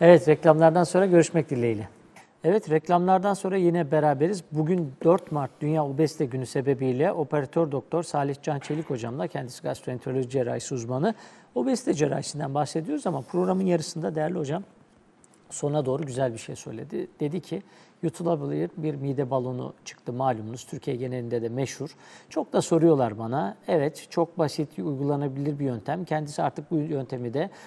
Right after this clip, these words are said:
hastanemizde uygulamaya başlayacak. Bu kanalla da bir kez daha bunu anlatmaya çalışalım. Şöyle ki, e, hastalarımız endoskopiden bazen korktukları oluyor. Saygı duyuyoruz. Tabii ki endoskopik balon,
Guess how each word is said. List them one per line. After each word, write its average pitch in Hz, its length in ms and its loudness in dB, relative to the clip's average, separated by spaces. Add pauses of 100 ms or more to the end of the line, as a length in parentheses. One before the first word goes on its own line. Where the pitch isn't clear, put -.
(120)
hastanemizde 151 680 -2
uygulamaya 135 500 0
başlayacak. 147 500 -2 (480)
Bu 247 120 -4
kanalla 143 480 4
da 233 120 -4
bir 226 80 -6
kez 143 240 2
daha 175 140 2
bunu 170 160 0
anlatmaya 156 720 -2
çalışalım. 160 500 -2
Şöyle 214 320 0
ki, - 320 -6
e, 143 420 -2
hastalarımız 190 640 -4
endoskopiden 175 640 -4
bazen 160 260 -2
korktukları 135 600 -4
oluyor. 120 340 -4
Saygı 147 420 -2
duyuyoruz. 131 360 -4
Tabii 135 240 -6
ki - 120 -6
endoskopik 139 540 -8
balon, 139 300 -2